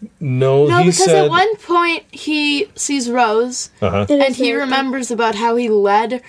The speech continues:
Speaker 2: her sister into her death because
Speaker 1: What?
Speaker 2: she was bombing the Dreadnought, and he told them to move forward and keep doing it.
Speaker 1: Oh, yeah,
Speaker 2: And then that's why
Speaker 1: that's
Speaker 2: she
Speaker 1: true.
Speaker 2: died.
Speaker 1: But there is one point in the book where he says that he still feels like that was the right call.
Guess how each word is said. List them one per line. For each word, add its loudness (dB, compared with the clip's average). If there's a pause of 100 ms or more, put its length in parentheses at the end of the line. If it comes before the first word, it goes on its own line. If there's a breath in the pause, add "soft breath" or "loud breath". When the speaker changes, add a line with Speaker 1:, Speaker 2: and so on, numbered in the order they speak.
(160 loud breath)
Speaker 2:
her -2
sister -2
into -2
her 0
death -8 (440 soft breath)
because -2
Speaker 1:
What? 0
Speaker 2:
she -4
was -2
bombing 0
the -2
Dreadnought, -4
and -4
he -2
told -2
them -8
to -8
move -10
forward -10
and -12
keep -16
doing -14
it. -14 (300)
Speaker 1:
Oh, 2
yeah, 2
Speaker 2:
And 0
then 0
that's -4
why 2
Speaker 1:
that's -4
Speaker 2:
she -6
Speaker 1:
true. -2
Speaker 2:
died. 0
Speaker 1:
But -2
there 2
is 0
one 0
point 0
in 0
the 0
book -2
where -2
he -4
says -2
that -4
he -6
still -2
feels -4
like -4
that -2
was -4
the -4
right -4
call. -8